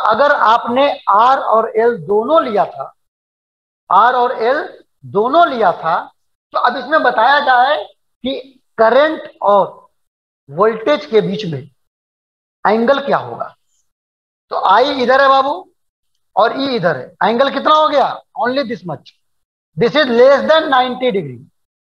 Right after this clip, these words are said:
let us call it phi, let us call it phi। ये नाइंटी से कम है। क्यों बाबू? क्योंकि resistance बोल रहा है कि आप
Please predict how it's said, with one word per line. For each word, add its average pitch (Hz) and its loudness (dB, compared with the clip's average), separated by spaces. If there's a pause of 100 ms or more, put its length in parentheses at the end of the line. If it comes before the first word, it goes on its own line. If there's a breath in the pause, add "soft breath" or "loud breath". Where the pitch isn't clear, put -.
(460)
let 214 0
us 247 0
call 269 4
it - -10 (260)
phi, 202 2 (760)
let 214 -2
us - -20
call 254 2
it - -10 (140)
phi। 180 0 (1900)
ये 185 -2
नाइंटी 233 -2
से 254 -2
कम 170 -4
है। 147 -10
क्यों 262 0
बाबू? 247 2 (840)
क्योंकि 285 2
resistance 262 0
बोल 269 2
रहा 262 4
है 277 2 (100)
कि 269 -8
आप 269 2